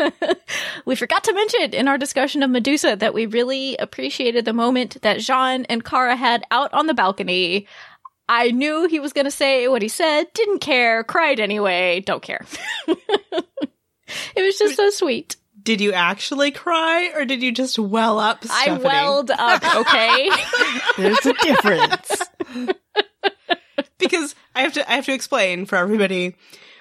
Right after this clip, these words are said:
Speaker 2: When Stephanie told me this before, she was like,
Speaker 1: <laughs>
Speaker 2: she's like, "I cried at the episode." And then the next time she told me, she was like, "Well, I, I didn't cry. I welled up." <laughs> And then I think the time after that, it was like, you know, th-,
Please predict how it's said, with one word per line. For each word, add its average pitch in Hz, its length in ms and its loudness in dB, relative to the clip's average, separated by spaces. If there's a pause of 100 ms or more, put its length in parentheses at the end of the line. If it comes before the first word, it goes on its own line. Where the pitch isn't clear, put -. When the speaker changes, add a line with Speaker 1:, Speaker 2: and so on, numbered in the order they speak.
Speaker 2:
When 277 200 0
Stephanie 392 380 0
told 415 300 0
me 392 100 2
this 320 180 -4
before, 196 560 0
she 277 140 2
was 277 120 4
like, 269 320 2 (180)
Speaker 1:
<laughs> - 180 -4
Speaker 2:
she's 381 140 2
like, 240 200 0
"I 269 80 2
cried 262 380 0
at 240 80 -6
the 269 100 0
episode." 214 560 0 (380)
And 208 180 2
then 214 380 0
the 226 80 0
next 226 240 -2
time 262 140 0
she 254 120 -4
told 233 220 0
me, 247 100 2
she 247 140 -4
was 220 100 -4
like, 202 220 -2 (440)
"Well, 349 140 0 (220)
I, 285 180 0
I 330 80 -6
didn't 370 220 0
cry. 226 400 0
I 208 100 0
welled 285 480 0
up." 311 320 4 (180)
<laughs> - 760 2 (1000)
And 233 120 -2
then 240 80 2
I 269 80 2
think 262 220 -2
the 269 80 4
time 247 320 0
after 254 240 0
that, 220 100 2
it 220 40 0
was 233 160 -2
like, 262 180 -4 (400)
you 339 100 -2
know, 339 260 2 (240)
th-, 381 280 -6